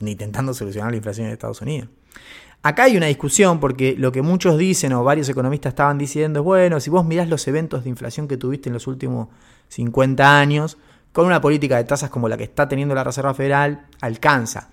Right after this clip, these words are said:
Lo que dice Blanchard sobre esos estudios es, en realidad, e-, el único escenario comparable con el de hoy es el de los, el de mediados de los setenta, ¿sí? Ochenta.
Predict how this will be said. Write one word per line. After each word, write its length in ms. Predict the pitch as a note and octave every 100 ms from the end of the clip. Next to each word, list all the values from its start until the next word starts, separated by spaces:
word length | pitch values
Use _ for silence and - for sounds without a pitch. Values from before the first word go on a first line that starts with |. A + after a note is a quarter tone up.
| - - _
Lo 200 | B2 B2+
que 120 | C3
dice 240 | D3+ F3+ E3
Blanchard 480 | D#3 D3+ C#3 F3+ -
sobre 240 | B2 C#3+
esos 240 | C#3+ C#3+
estudios 480 | C#3 F#3+ F3+ E3+ C#3+
es, 200 | D3+ D3 - - - - -
en 180 | C#3+ D3
realidad, 680 | D3 D3+ E3+ G#3+ D3+ E3 - - C#3+ -
e-, 160 | C#3+ -
el 180 | D3 G#3
único 440 | D#4+ C#4 F#3+ D#3+
escenario 540 | C#3+ - F3 G#3+ F3 -
comparable 760 | C#3+ C3+ B2 C3+ C#3 G3+ G3
con 140 | C#3 A#2+
el 120 | A2+
de 100 | E3+
hoy 160 | A3+ G3+
es 180 | B3+
el 100 | B3+
de 80 | C#3
los, 280 | A#2 A2 -
el 160 | A#2+ A2+
de 60 |
mediados 260 | A2+ C#3+ G3
de 40 |
los 100 | C#3
setenta, 500 | A2+ D3 D4 - G#2 _ _ _ _ _ _ _ _ _ _
¿sí? 280 | B2+ F3 D3+
Ochenta. 540 | - G#3 G#3 G2+